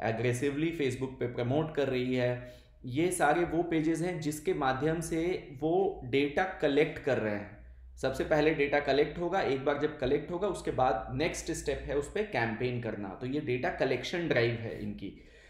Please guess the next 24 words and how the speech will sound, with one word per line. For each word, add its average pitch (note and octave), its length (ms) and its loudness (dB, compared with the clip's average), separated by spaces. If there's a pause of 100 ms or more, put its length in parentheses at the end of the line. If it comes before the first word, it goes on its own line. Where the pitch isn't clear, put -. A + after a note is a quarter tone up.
(280)
हर D#3 140 6
state D#3 340 0
में D#3 100 2
अलग-अलग। A2 600 2 (360)
अब C3+ 160 4 (760)
अगला D3+ 220 2 (480)
आपसे B2 300 2
मैं D3+ 320 0
question D3 320 0
पूछना E3 360 -2
चाहता D#3 280 0
हूँ। F#3 220 -4
Question A#2+ 320 -2
ये C#3 260 2
है, D#3+ 160 2
अ, - 840 0 (240)
कि F3 440 -4 (440)
कुछ A3 180 0
pages E3 500 2
में D#3+ 160 0
आपने B2 320 0
देखा B2 400 0 (400)
कि E3 100 0
बीजेपी D#3 920 -2